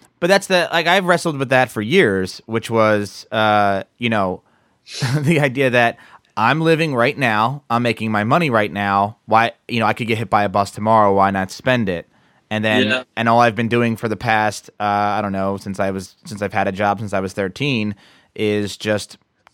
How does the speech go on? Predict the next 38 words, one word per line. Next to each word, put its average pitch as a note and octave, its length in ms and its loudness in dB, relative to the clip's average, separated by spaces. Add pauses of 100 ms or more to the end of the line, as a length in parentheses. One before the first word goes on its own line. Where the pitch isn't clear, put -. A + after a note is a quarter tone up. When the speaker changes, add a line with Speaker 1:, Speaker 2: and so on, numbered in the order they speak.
(100)
Speaker 1:
killing A2+ 300 -2
myself A#2+ 580 0
now. C#3 320 0
Like F#2 160 -6
now, A#2 340 2
you A#2+ 120 -4
know, G#2+ 260 0 (380)
uh, G#2+ 260 2
I G2 60 0
mean, C#3+ 160 2
I C#3+ 240 2
was B2+ 160 -2
able A#2+ 140 0
to A2 40 -4
turn A#2 240 -2
things G#2 180 -4
around, B2 520 2 (320)
but A2 200 0 (360)
my G#2 260 -2
sixty-year-old A2 800 0
self, C#3+ 460 2
if G2+ 120 -4
I G2 100 2
ever F2+ 140 -2
make A2+ 240 -2
it A2 100 -6
to G2 80 -10
sixty, G#2 520 -6 (300)
uh, A2+ 240 0
is B2 120 -2 (140)
screwed. D3 580 0
<laughs> - 40 -20
I C3+ 60 -2
mean, B2+ 180 -2
for C3 100 -6
the B2+ 80 -2
most G#2 260 -2
part. F2 380 -2